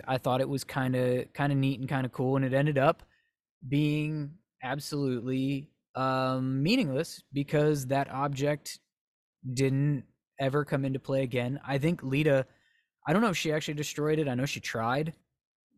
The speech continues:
when she was killed because she was meaningless to the movies as well. Uh, so we didn't need her. So that was cool.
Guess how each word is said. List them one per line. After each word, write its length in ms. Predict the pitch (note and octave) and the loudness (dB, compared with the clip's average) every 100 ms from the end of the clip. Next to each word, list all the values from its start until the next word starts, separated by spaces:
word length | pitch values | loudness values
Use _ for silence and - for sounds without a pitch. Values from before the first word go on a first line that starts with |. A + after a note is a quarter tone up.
| E2 A2+ A2+ | -10 -6 -2
when 260 | B2 A#2+ A#2+ | 0 0 0
she 380 | - B2 C#3+ | -4 -2 -2
was 260 | D#3+ A#2+ G2 | 0 -2 -4
killed 400 | - A2 A2+ C3+ | -2 0 0 -2
because 340 | A2+ - A2 | -4 -2 -2
she 300 | - - B2 | -2 0 2
was 180 | F#3 B2 | 2 2
meaningless 680 | A2 G#2 G#2 G#2 A#2 - - - | 0 0 0 -2 -2 -6 -12 -8
to 560 | - A2+ A2 G#2 G2+ D#3+ - _ | -2 0 2 0 -2 -6 -18 _
the 140 | A#2 G#2+ | 0 2
movies 380 | G#2 G#2 G#2 | 2 0 -2
as 140 | G#2+ G#2+ | -2 -2
well. 380 | G#2+ G#2 D3 - _ _ _ G#2 | 0 0 -2 -6 _ _ _ -4
Uh, 140 | G2+ | -4
so 160 | - A2+ | 0 0
we 80 | |
didn't 240 | A2+ A#2+ B2 | 2 4 4
need 160 | A2+ | 2
her. 320 | - A2 A2+ - _ _ _ | 2 2 0 -2 _ _ _
So 180 | - - | -8 0
that 100 | A#2 | 0
was 120 | A#2+ | 0
cool. 460 | - - G#2 A2+ | -4 -4 -2 -4